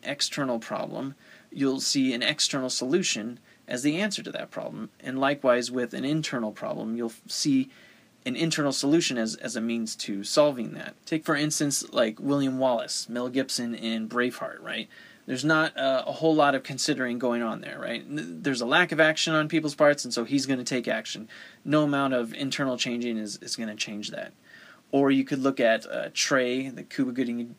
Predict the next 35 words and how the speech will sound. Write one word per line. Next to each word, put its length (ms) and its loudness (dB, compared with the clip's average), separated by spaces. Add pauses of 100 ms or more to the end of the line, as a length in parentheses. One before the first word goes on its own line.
Junior 360 0
character 460 0
in 180 -4
Boys 280 -2
in 60 -4
the 60 -4
Hood, 280 -4 (420)
or 220 4
Ned 520 0 (280)
in 160 -4
Body 300 4
Heat. 340 -4 (280)
Uh, 160 -2
one 240 4
wants 260 0
to 60 0
get 140 6
out 260 4
and 180 -6
one 180 2
<laughs> 80 0
wants 240 -4
to 80 0
get 180 4
in, 420 0
and, 420 2
you 100 -2
know, 100 2
that 180 6
requires 600 6
a, 360 2
a 60 -6
physical 680 0 (320)
external 440 0
approach. 580 0